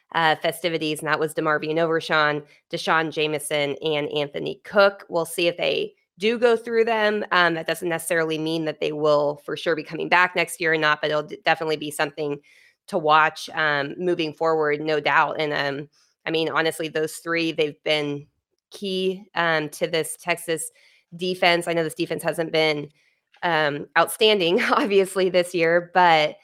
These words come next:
the fact that, you know, Texas could get them back for all,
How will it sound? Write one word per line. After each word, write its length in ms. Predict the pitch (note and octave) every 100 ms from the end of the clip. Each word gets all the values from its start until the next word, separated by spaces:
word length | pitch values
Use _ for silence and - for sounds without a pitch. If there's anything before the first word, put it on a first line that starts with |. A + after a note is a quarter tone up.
| _ _ _
the 220 | F3 E3
fact 320 | E3 E3+ E3+ E3+
that, 520 | D#3+ D3 C#3+ C3+ - -
you 100 | E3
know, 160 | D#3
Texas 400 | D3+ F3 D#3 D#3
could 340 | - - F3 E3+
get 220 | F3 F3
them 200 | E3 E3
back 340 | C#3 C#3+ D#3+ _
for 500 | E3 D#3 D3 C#3+ - -
all, 440 | D#3 D#3+ D3+ E3